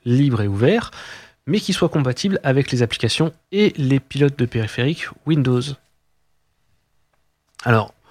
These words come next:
c'est un chantier colossal, ça, c'est un chantier qui n'est pas finissable concrètement, hein. Il y a pas de, il y aura jamais de fin à un chantier comme ça. Mais il y a beaucoup de choses qui sont déjà faisables sous React O S, qui sont assez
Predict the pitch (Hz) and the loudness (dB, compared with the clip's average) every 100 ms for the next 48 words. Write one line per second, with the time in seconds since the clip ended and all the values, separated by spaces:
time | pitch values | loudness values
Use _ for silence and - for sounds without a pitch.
0 | - - - - - - 127 117 127 - | -20 -20 -20 -18 -6 2 2 4 0 0
1 | - 131 120 - - 123 110 - 131 170 | 2 2 2 -2 0 2 2 2 2 2
2 | 180 - - 107 107 104 107 - - 110 | 0 -2 0 0 2 0 -4 -6 -4 -4
3 | - 110 - 143 - 113 110 110 127 - | -2 -4 -2 -2 -2 0 0 0 -4 -6
4 | - - 120 101 - 147 123 - 104 - | -6 0 2 2 0 0 0 -2 -2 -4
5 | - 131 107 104 107 101 101 - 101 101 | -4 -2 -2 -2 -2 -2 -6 -4 -4 -4
6 | 101 - _ _ - _ _ 113 104 107 | -8 -12 _ _ -20 _ _ 0 2 4
7 | 123 123 123 104 - - 135 117 107 - | 4 4 2 0 -4 0 2 2 0 -2
8 | - - 113 117 165 185 _ - - - | -6 -2 0 2 0 -2 _ -20 -20 -18
9 | - - _ - 120 139 180 - - - | -20 -20 _ 0 4 6 6 0 -8 -8
10 | 123 113 120 117 117 - - 120 131 180 | -2 4 6 6 4 -2 -8 0 2 2
11 | - 180 127 113 - 190 165 - - - | 2 0 2 2 2 0 0 -6 -8 -6
12 | - 107 127 156 147 - 147 151 135 - | -2 0 0 0 -2 -2 0 0 0 -4
13 | - 127 120 107 - 117 156 - - - | -4 -2 -2 -4 0 2 2 0 -6 -8
14 | 104 - 110 104 107 | -8 -6 -6 -6 -8